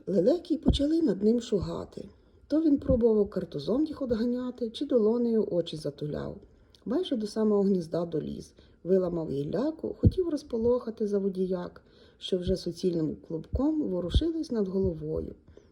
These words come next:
А тут гніздо і впало йому на плечі. Лелеки теж упали. Деякий час уся ця бійка точилась на Орчикових плечах. А потім лелеки в розтіч кинулись, а гніздо,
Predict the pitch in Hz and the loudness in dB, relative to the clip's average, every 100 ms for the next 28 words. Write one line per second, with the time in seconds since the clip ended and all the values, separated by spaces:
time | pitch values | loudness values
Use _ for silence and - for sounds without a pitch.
0 | _ - - 381 254 220 202 285 285 196 | _ -6 0 2 4 2 2 2 -2 -2
1 | 165 156 147 151 151 151 147 151 147 - | -4 -2 -2 -2 -4 -6 -8 -8 -8 -10
2 | - - _ _ - - _ 180 254 370 | -16 -20 _ _ -20 -20 _ 2 2 0
3 | 349 349 339 - 180 160 147 143 151 240 | -4 -2 -2 -2 -4 -4 -4 -4 2 4
4 | 330 320 285 285 302 294 - - 339 - | 4 -2 -8 -8 -8 -10 -14 -6 -4 0
5 | 214 247 302 220 160 151 240 262 214 156 | 2 2 0 -2 -6 -2 0 0 -2 0
6 | 180 202 208 196 185 - - 165 - 123 | -2 -2 -6 -6 -6 -8 -10 -8 -6 -8
7 | 117 - _ _ _ - _ _ - - | -10 -16 _ _ _ -20 _ _ -20 -20
8 | _ 160 - 370 381 160 - 185 254 339 | _ -8 -4 -4 -4 -6 0 2 2 0
9 | 277 226 220 - - 320 - 208 220 214 | -4 -2 -2 -2 -2 -2 0 4 4 6
10 | 214 208 - 156 160 156 151 277 | 2 0 -8 -6 -4 -2 0 -2